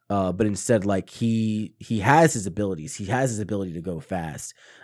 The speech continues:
but it's like, instead of him going out and trying to take out the robots, he's scared and he's running away." And he has this backpack where all the abilities that he had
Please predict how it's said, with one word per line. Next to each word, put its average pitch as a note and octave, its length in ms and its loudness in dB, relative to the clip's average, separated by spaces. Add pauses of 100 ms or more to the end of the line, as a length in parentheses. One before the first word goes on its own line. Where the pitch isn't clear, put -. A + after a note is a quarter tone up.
(140)
but G#2 320 4
it's G2+ 340 -4
like, F#2+ 340 -2
instead A#2+ 400 2
of A#2+ 140 4
him A#2+ 260 2
going A2 300 4
out G#2 220 0
and F#2+ 120 -6
trying G#2 340 -2
to - 100 -12
take A2 240 -2
out F#2+ 160 -2
the E2 80 -8
robots, F#2 480 -2
he's F2 180 -12
scared G#2 460 -4
and E2+ 80 -8
he's F2+ 200 -8
running F#2 260 -4
away." D#2+ 480 -8 (480)
And F#2 520 -4
he - 140 -8
has A2 300 2
this F2+ 140 -8
backpack G#2+ 720 -4
where F2+ 160 -8
all C3 320 6
the B2+ 180 2
abilities G2+ 560 0
that E2+ 120 -10
he E2+ 100 -10
had F#2+ 460 -6